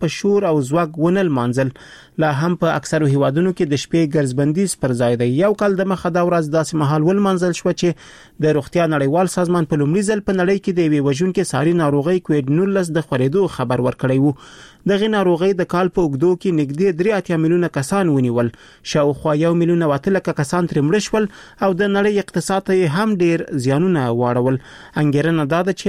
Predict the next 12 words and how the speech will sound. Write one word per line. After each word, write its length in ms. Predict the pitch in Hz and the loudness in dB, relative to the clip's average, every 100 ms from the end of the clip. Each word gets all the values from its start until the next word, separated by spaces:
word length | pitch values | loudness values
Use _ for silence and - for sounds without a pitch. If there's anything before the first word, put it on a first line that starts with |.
| 170 | 0
دا 60 | 170 - | 0 0
شمېره 260 | 151 165 160 | 0 0 0
ښایي 220 | 160 180 175 | 0 0 0
تر 120 | 143 | -2
دې 140 | 127 151 147 | 0 0 2
لوړه 220 | 196 190 | 2 2
وي، 100 | 135 120 | 0 -2
ځکه 240 | 170 - - | -2 -4 -4
په 40 | 151 | -4
اکثرو 320 | 139 - 165 151 | -4 -2 0 2
ځایونو 300 | 143 170 202 | 2 2 0
کې 100 | 196 | 0